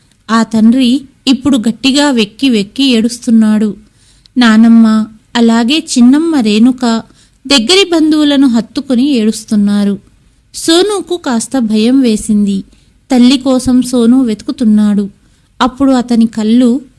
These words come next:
తెల్లటి దుప్పటిలో కప్పబడిన తన తల్లిని చూశాయి. "అమ్మా, ఈరోజు నన్ను తీసుకోవడానికి ఎందుకు రాలేదు? నువ్వెందుకు ఇక్కడ పడుకున్నావు? నాన్న,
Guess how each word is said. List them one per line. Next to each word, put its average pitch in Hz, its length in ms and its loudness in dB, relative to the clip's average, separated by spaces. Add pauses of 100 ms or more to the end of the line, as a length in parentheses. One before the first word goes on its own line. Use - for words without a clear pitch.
(240)
తెల్లటి 247 440 0
దుప్పటిలో 277 640 -2
కప్పబడిన 233 640 -2
తన 240 280 -2
తల్లిని 226 480 0 (120)
చూశాయి. 208 640 -4 (640)
"అమ్మా, 208 400 0 (760)
ఈరోజు 339 300 0
నన్ను 359 240 -4
తీసుకోవడానికి 285 960 -4
ఎందుకు 247 320 -2
రాలేదు? 247 600 -2 (500)
నువ్వెందుకు 330 560 0
ఇక్కడ 311 240 -6
పడుకున్నావు? 262 880 -2 (460)
నాన్న, 220 520 0